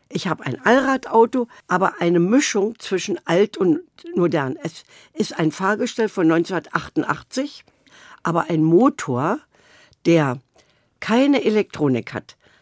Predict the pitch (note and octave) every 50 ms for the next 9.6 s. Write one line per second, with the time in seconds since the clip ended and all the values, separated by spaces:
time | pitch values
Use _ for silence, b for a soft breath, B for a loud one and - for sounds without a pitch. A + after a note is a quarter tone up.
0 | _ _ - E3+ - - - - - D#4+ - - - - A3+ G#3 - G#3 E3+ D3
1 | B2+ D3 D3 E3+ G3 - A#3 G#3+ F#3 - - E3+ D#3+ D3 C3 A#2 F3+ G3+ G3 D3
2 | D3+ B2 A2 B2 D3+ F3 F#3+ _ b b b b b b E3 D3+ - - F3+ E3+
3 | G3 G#3 G#3 G#3 G#3 b b b b b b b b G3+ E3+ - - - D#3 D#3+
4 | F#3 F#3+ F3+ C3+ D#3 D3+ D#3+ E3 - - _ - - D3+ - - - - b b
5 | b b b b b b b b D#3+ D#3 E3+ - - G#3+ G3+ C4 E4 A#3+ - -
6 | F3 F3 E3 D#3 C#3 B2+ - - B2+ B2 B2 A#2 A2+ A2+ C3 - - - - F#4+
7 | F4 - D3+ C#3+ C3 B2 - - - - - - D3+ C3 C3 C#3 E3 G#3 B3 C4+
8 | C4 _ b b b b b b - - - F#3+ A#3 C4 B3+ B3 A3 - G3+ F#3+
9 | F#3+ E3 - - - - C3+ B2 - - -